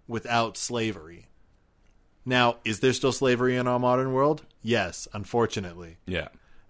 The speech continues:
Speaker 1: But is it in the public eye?
Speaker 2: It depends where in the world you are.
Speaker 1: Exactly. So, could the, would this god bend the
Speaker 2: <laughs> Maybe,
Speaker 1: rules?
Speaker 2: maybe there's a negotiation where it's like, "Okay, look,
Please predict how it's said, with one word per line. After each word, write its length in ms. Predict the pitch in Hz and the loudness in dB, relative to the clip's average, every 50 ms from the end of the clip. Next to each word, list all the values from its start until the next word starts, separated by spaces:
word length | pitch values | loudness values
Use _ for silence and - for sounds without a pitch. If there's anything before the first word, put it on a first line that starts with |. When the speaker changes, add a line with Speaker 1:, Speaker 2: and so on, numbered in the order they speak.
| - | -20
Speaker 1:
But 640 | 127 117 - 127 117 110 107 104 101 - - - - - _ _ _ _ - | -20 -4 0 2 4 4 4 2 -2 -4 -10 -12 -12 -16 _ _ _ _ -4
is 200 | 117 117 110 117 | -4 -2 0 0
it 100 | 127 123 | -2 -2
in 140 | 120 117 | -4 -4
the 100 | 113 110 | -4 -4
public 340 | 92 107 107 98 98 92 - | -4 -2 -4 -2 -4 -4 -4
eye? 460 | 107 104 110 131 160 208 254 285 254 - - _ _ _ _ _ _ _ _ _ _ _ _ _ _ _ - _ - _ _ - | -2 0 4 4 4 4 4 2 -4 -10 -18 _ _ _ _ _ _ _ _ _ _ _ _ _ _ _ -20 _ -20 _ _ -10
Speaker 2:
It 80 | 95 | -10
depends 320 | 98 95 85 104 101 92 92 | -8 -4 -2 -2 -2 0 0
where 100 | 98 95 | 0 0
in 100 | 90 87 | 0 -2
the 60 | 90 | -2
world 240 | 92 98 95 90 85 | -2 0 0 0 0
you 140 | 82 85 92 | 0 0 0
are. 240 | 87 78 80 90 98 | 0 2 0 -2 -2
Speaker 1:
Exactly. 680 | 127 120 117 131 135 135 135 - - 117 95 87 - - _ - - - - - _ _ - | -2 -2 0 2 4 4 2 2 -2 -8 -10 -10 -14 -20 _ -20 -20 -20 -20 -20 _ _ -8
So, 480 | - - - 143 135 131 127 123 - - - - - - - - - - | 0 4 8 8 10 8 8 4 0 -8 -20 -20 -20 -20 -20 -20 -18 -6
could 240 | - 127 120 113 | -2 -2 -2 0
the, 160 | 117 127 127 127 | 0 0 0 0
would 200 | 120 113 117 107 | -2 -4 -2 0
this 160 | 123 123 120 | 0 0 2
god 220 | - 139 127 127 - - | 4 4 4 4 4 4
bend 200 | - 120 123 135 | 4 4 4 4
the 60 | 131 | 4
Speaker 2:
<laughs> 80 | 123 117 | 2 4
Maybe, 220 | 117 123 135 143 165 190 | 6 8 10 10 12 10
Speaker 1:
rules? 280 | 220 233 247 247 - | 10 8 6 2 2
Speaker 2:
maybe 200 | 226 277 285 294 294 | 4 4 4 6 4
there's 160 | 294 247 220 | 4 4 4
a 40 | 240 | 4
negotiation 840 | 226 202 143 - 185 180 170 170 - 170 160 151 147 139 - 151 | 4 4 6 6 6 6 6 6 4 2 4 4 4 4 4 2
where 40 | 131 117 | 0 0
it's 100 | 107 98 | 0 -2
like, 60 | - 98 | -2 0
"Okay, 200 | - 120 101 85 | 0 0 0 0
look, 320 | 87 92 82 - - - | -2 -4 -4 -6 -8 -12